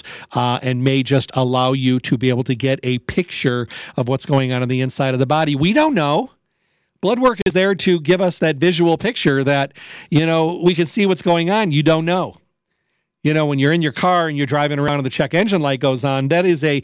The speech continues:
telltale sign that something on the inside is not a working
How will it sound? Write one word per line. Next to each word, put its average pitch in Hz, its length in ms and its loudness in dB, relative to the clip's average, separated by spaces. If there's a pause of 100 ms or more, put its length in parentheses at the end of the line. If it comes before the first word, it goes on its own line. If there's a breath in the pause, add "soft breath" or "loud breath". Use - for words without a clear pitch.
(240 loud breath)
telltale 175 480 0
sign 196 380 0
that 139 120 2
something 175 360 0
on 160 120 0
the 156 140 0
inside 160 720 0 (240 loud breath)
is 131 220 2
not 139 240 0
a 131 40 -4
working 120 520 -8